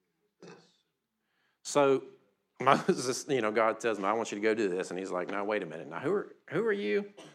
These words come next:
You know, he asked God for his credentials, right? And, and then he says, "Well, so what if this happens? And what if this happens?" And, and he just, really, he just tries to get out of it.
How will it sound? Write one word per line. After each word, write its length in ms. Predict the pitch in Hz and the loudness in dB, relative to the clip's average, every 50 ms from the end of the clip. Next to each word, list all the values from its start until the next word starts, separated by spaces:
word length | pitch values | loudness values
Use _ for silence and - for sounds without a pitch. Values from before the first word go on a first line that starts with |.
| - - - - | -20 -20 -20 -14
You 80 | - 120 | -10 -6
know, 100 | 117 113 | -2 0
he 80 | 104 101 | 0 2
asked 260 | 104 104 - - 101 | 0 0 -2 -4 -6
God 360 | 92 90 92 95 95 90 - | -4 -2 0 0 -2 -2 -4
for 140 | - 87 85 | -6 -8 -8
his 240 | 80 76 - - - _ _ _ _ _ _ _ _ | -8 -10 -12 -16 -20 _ _ _ _ _ _ _ _
credentials, 580 | - 87 82 98 98 95 90 - 78 76 78 | -10 -8 -8 -6 -8 -8 -8 -10 -10 -12 -12
right? 260 | 76 71 73 73 73 - - _ - - - - - _ - - - - - - - - - _ _ _ _ | -12 -12 -12 -12 -12 -16 -18 _ -16 -16 -16 -16 -18 _ -20 -20 -20 -20 -20 -20 -20 -20 -20 _ _ _ _
And, 180 | 113 110 110 120 - | -4 -4 -4 -4 -6
and 160 | 110 107 107 | -6 -4 0
then 80 | 113 120 | 0 0
he 60 | 120 | 0
says, 240 | 117 120 117 107 113 | 0 0 0 0 2
"Well, 340 | 123 127 131 131 127 123 | 4 4 6 6 4 2
so 280 | - - - 139 127 123 | 0 -2 0 2 2 2
what 240 | 123 123 143 165 180 | 4 4 4 4 4
if 140 | 190 180 - | 2 2 2
this 160 | 147 135 - | 0 2 2
happens? 400 | - 110 90 80 - 80 76 82 | 0 -2 -2 -2 -6 -10 -12 -10
And 80 | 92 | -4
what 140 | 98 127 156 | -2 0 0
if 100 | 165 - | 0 0
this 180 | - 131 - - | -2 -4 -4 -4
happens?" 380 | 95 80 76 - - 76 73 | -4 -6 -6 -8 -10 -14 -12
And, 140 | 87 90 98 | -10 -10 -6
and 160 | 110 120 120 | -4 -2 -2
he 40 | 123 | -2
just, 260 | 120 123 156 - - - | -2 -2 -2 -4 -4 -8
really, 380 | - 135 151 233 302 320 285 190 | -4 -2 0 2 2 4 4 4
he 60 | 156 | 4
just 180 | 123 135 123 - | 4 0 -2 0
tries 240 | - 143 123 117 101 | 0 0 0 0 -2
to 80 | 95 | -4
get 160 | 92 95 92 98 | -6 -6 -4 -4
out 220 | 123 135 120 - | -2 -4 -4 -6
of 140 | 76 65 64 | -8 -12 -16
it. 120 | - - | -18 -20